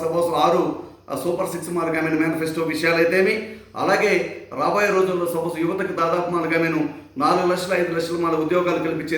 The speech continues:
దిశగా అయితేమి, అలాగే <coughs> mostly అబ్రాడ్ మన నుంచి మనకు ఇతర, ఇతర దేశాల నుంచి కూడా మా మనకు మన, మా రాష్ట్రం ఎప్పుడైతే మన చంద్రబాబు గారు మనకు చ-, సమ్-, ముఖ్యమంత్రిగా మనకు ఆయన అధిష్ఠించారో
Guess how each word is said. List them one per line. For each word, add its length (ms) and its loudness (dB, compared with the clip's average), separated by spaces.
దిశగా 300 -2
అయితేమి, 340 4
అలాగే 320 4
<coughs> 340 -6
mostly 340 2
అబ్రాడ్ 400 2
మన 100 2
నుంచి 240 -4
మనకు 240 -2
ఇతర, 140 0
ఇతర 120 0
దేశాల 300 0
నుంచి 200 -4
కూడా 160 4
మా 80 0
మనకు 260 2
మన, 100 0
మా 140 2
రాష్ట్రం 380 0
ఎప్పుడైతే 360 0
మన 200 -2
చంద్రబాబు 420 0
గారు 220 0
మనకు 180 0
చ-, 280 2
సమ్-, 200 -2
ముఖ్యమంత్రిగా 580 0
మనకు 180 -2
ఆయన 260 2
అధిష్ఠించారో 600 2